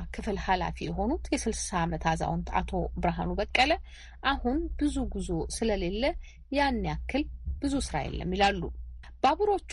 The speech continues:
ከመንገድ እንዳይወጡ ከማድረግ ባሻገር እነዚህ የጥገና ስፍራዎች ለከተማ ትልቅ ጥቅም አላቸው። ባለሙያዎቹ ክህሎታቸውን ለሆስፒታሎችና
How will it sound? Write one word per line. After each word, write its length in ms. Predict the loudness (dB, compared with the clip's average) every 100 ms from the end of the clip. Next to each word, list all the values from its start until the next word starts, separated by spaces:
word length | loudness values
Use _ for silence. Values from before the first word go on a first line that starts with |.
| -4
ከመንገድ 440 | 0 0 0 0
እንዳይወጡ 500 | 0 2 2 2 0 -2
ከማድረግ 500 | 0 0 0 -2 -2
ባሻገር 680 | 0 0 0 -2 -4 2 2 2
እነዚህ 440 | 0 2 0 -2 -2
የጥገና 460 | -2 0 0 0 0 -2
ስፍራዎች 520 | -4 0 2 2 0 -4
ለከተማ 440 | -2 0 0 -2 -2 -2 -6 -12 -6
ትልቅ 260 | 0 0 0
ጥቅም 260 | -4 -4 0
አላቸው። 520 | 2 2 0 0 0 -2 -14 -20 -20 -18 -16 -14 2
ባለሙያዎቹ 680 | 4 6 4 2 2 0 0 0
ክህሎታቸውን 920 | 2 2 2 0 -2 -6 -4 -2 0 0
ለሆስፒታሎችና 920 | 2 2 0 0 0 0 -2 -2 -2